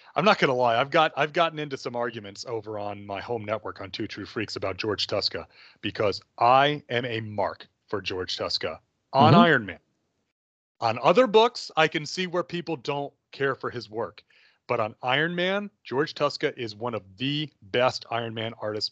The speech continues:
Speaker 1: period. End of discussion as far as I'm concerned. And we do see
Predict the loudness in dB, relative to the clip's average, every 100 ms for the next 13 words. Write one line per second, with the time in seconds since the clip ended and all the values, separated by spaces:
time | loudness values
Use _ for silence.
0 | -8 -4 -2 0 0 -2 -8 -8 -6 -6
1 | -6 -2 -2 -4 -8 -4 -2 -4 -6 -8
2 | -10 -8 -8 -8 -12 -20 -12 -6 -4 -2
3 | 2 2 2 2 2 2 -2